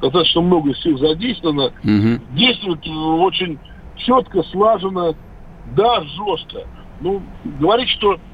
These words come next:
Speaker 1: э, там, не должны всегда жёстко, как бы, действовать, потому что они там омон,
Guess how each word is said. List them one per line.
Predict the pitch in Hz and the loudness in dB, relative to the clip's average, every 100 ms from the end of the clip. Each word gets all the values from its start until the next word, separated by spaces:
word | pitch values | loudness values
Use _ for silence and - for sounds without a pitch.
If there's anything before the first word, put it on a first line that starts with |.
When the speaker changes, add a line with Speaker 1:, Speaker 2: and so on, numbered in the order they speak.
| - - - | -20 -20 -10
Speaker 1:
э, | 131 139 139 127 - | -4 0 0 -2 2
там, | 147 156 | 2 4
не | 190 180 | 4 6
должны | 190 202 233 185 | 4 2 -4 -8
всегда | 180 160 175 | -10 0 0
жёстко, | 131 185 175 - 143 - - - - - - - | 0 -2 -2 -6 -14 -14 -18 -18 -18 -18 -12 -8
как | - | -6
бы, | 135 - - - - - - - - - - - - 127 | -8 -12 -16 -16 -16 -16 -16 -16 -16 -12 -12 -12 -12 -2
действовать, | 180 1017 160 - | 0 0 -6 -2
потому | 160 165 160 | 0 2 0
что | 160 | 0
они | 165 160 | 0 0
там | 156 156 | 0 2
омон, | 240 196 240 220 | 2 4 0 0